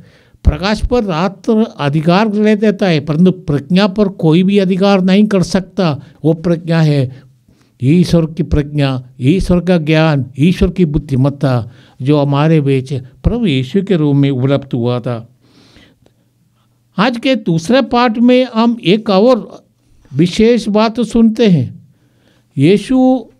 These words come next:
और शास्त्री फरीसियों के साथ संवाद चल रहा है और यीशु का मुख्य संदेश था, "ईश्वर का राज निकट है।" ईश्वर का राज यीशु का संदेश का सारांश है।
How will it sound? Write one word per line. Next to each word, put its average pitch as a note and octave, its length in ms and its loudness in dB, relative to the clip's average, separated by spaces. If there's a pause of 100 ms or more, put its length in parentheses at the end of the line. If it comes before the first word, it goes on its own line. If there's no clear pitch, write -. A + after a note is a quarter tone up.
और A3+ 280 2
शास्त्री D#3+ 520 -2
फरीसियों G#3+ 480 0
के A#3 100 2
साथ A3+ 460 -2 (400)
संवाद F3+ 560 2
चल A#3 260 0
रहा A3+ 300 2
है A3 340 0 (340)
और G#3 580 2 (120)
यीशु F#3+ 480 0
का A#3+ 200 0
मुख्य G#3+ 400 2
संदेश A3+ 540 0
था, A3+ 400 0 (160)
"ईश्वर G#3+ 440 2
का A3 140 0
राज A3+ 460 2
निकट F#3+ 480 0
है।" A#2 180 -10 (1600)
ईश्वर A#3 340 0
का B3+ 100 0
राज B3 400 0
यीशु A#3 300 0
का B3+ 180 2
संदेश A3 640 0
का B3 480 0
सारांश A3 840 -2
है। G2+ 300 -6